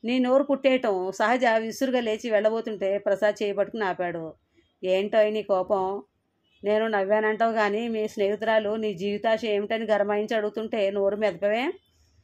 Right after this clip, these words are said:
నీకేం కావాలో నీకే తెలియదా ఏంటి? ఎందుకలా నీళ్లు నమిలి మీ ఫ్రెండ్ చేత చిన్న పిల్ల అని బిరుదు పొందావు? మొత్తాన్ని నీ ఫ్రెండ్ భలే మనుషులే, నాకు చాలా నచ్చింది." ప్రసాద్ మళ్ళీ నవ్వు మొదలుపెట్టిపోతుంటే సహజ ప్రసాద్ నోరు మూసేసింది.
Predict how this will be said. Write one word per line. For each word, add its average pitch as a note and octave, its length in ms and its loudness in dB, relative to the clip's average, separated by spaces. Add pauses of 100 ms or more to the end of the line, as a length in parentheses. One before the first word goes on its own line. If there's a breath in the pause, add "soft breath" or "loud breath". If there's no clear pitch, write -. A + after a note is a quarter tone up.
(280)
నీకేం A3 360 0
కావాలో A#3 320 2
నీకే A3+ 320 -2
తెలియదా A#3 320 -2
ఏంటి? B3+ 320 -2
ఎందుకలా G#3+ 500 -2
నీళ్లు A3+ 320 -2
నమిలి A#3 320 -2
మీ A#3+ 140 -2
ఫ్రెండ్ G#3 380 -2
చేత A3+ 120 -4 (140)
చిన్న G#3+ 180 -4
పిల్ల A3 260 -4
అని A3 160 -4
బిరుదు G#3+ 280 -4
పొందావు? A3 500 -2 (640)
మొత్తాన్ని A3+ 580 0
నీ A#3 160 -4
ఫ్రెండ్ A3+ 480 -2
భలే G#3+ 280 4
మనుషులే, G#3+ 420 0
నాకు A3+ 160 -2 (100)
చాలా G#3+ 280 2
నచ్చింది." A3+ 680 -2 (400 soft breath)
ప్రసాద్ A#3 360 2 (120)
మళ్ళీ G#3+ 320 2
నవ్వు C4+ 220 2
మొదలుపెట్టిపోతుంటే A3+ 1040 -2
సహజ G#3 320 0
ప్రసాద్ G3+ 560 2
నోరు G3+ 160 4
మూసేసింది. F#3+ 840 -4